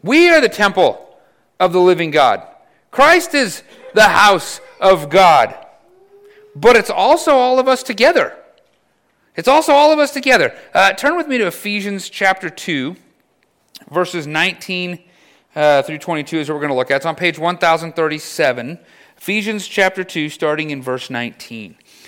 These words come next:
Uh, based on the salvation that Christ provided for us by the, his shed blood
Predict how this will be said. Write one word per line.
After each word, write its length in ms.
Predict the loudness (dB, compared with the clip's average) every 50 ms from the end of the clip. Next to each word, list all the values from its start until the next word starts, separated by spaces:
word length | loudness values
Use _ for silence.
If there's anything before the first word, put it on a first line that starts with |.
| -20 _ _ _
Uh, 160 | -10 -10 -8 -10 -12 -20 -20 _ _ _ _ _ _ _ _ _ _ _ _ _ _ _ _ _ _ _ _ _ _ _ _ _ _ _ _ _ _ _ _ _ _ _ _ _ _ -20 -12 _
based 380 | 0 2 2 2 2 0 -2 0
on 400 | 2 2 2 0 -2 -4 -8 -14 -20 -20 _ _ _ _ _ _ _ _ _
the 80 | -14 -10
salvation 880 | -2 2 2 2 2 2 2 0 0 0 -4 -6 -8 -8 -10 -12 -12 _ -12
that 140 | -12 -12
Christ 640 | -12 -8 -2 0 2 2 2 0 -2 -8 -16 -18 -20 -20 -20 _ _ _ _ _ _ _ _ _ _ _ _ _ _ _ _ _ _ _ _ _ _ _ _ -8
provided 680 | -8 -8 -6 -2 2 2 4 4 4 2 0 -4 -8
for 280 | -10 -10 -8 -6 -6 -6
us 120 | -8 -10
by 240 | -8 -4 -2 -2 -2
the, 100 | -2 -6
his 180 | -12 -14 -16 -16
shed 340 | -14 -12 -10 -8 -8 -10 -10
blood 220 | -10 -10 -10 -10